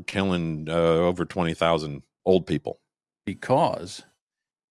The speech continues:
Speaker 2: he was doing that as a member of the Democratic Party. So that fucking shit would get all over everybody. That's why.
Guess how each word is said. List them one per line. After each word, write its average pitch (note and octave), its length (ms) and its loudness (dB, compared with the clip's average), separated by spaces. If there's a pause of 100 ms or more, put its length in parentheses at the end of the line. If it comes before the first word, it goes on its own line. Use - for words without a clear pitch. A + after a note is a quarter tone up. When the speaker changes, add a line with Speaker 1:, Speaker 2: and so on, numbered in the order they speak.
(100)
Speaker 2:
he - 160 0
was A#2+ 200 -2
doing C#3+ 320 2
that F#2+ 300 -6
as A2 160 -2
a G#2 60 -6
member A2 540 2
of G#2+ 140 -6
the G2+ 80 -4
Democratic A2+ 680 0
Party. A2 560 -4 (440)
So A2+ 200 2
that A#2+ 300 2
fucking A2 360 -2
shit - 340 0
would G#2+ 160 -4
get G#2+ 180 2
all A2 300 4
over G2+ 160 2
everybody. G2 840 -2 (920)
That's A2+ 260 0
why. - 360 -12